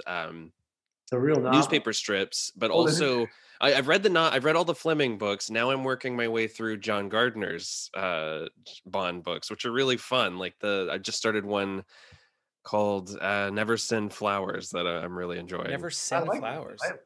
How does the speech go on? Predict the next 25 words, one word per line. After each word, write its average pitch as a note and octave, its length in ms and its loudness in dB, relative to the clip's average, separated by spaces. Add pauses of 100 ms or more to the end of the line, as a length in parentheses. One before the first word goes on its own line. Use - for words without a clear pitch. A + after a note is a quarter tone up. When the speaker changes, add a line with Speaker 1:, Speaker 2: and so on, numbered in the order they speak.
Speaker 3:
That's - 120 -14
a - 40 -12
cool C3 140 -6
Speaker 1:
Yeah. A#2 60 -2
Speaker 3:
title, C3+ 240 0
yeah. B2 100 -4
Speaker 2:
Yeah, A#2+ 120 2
but, E3 100 -6
uh, E3 280 -12
he F3+ 60 2
Speaker 1:
Yeah. G3+ 80 8
Speaker 2:
had, - 220 0 (200)
he F#3 80 2
had E3+ 80 2
the D3+ 80 2
best C3 300 -2
titles. - 260 -14 (400)
Speaker 3:
Mm. B2+ 260 -10
Speaker 1:
Oh, E3 160 10
Speaker 2:
So A#2+ 100 6
Speaker 1:
yeah, F2+ 140 6
Speaker 2:
who, C3+ 140 -2
Speaker 1:
for C3 80 2
Speaker 2:
I'm A2+ 40 2
Speaker 1:
sure. - 220 0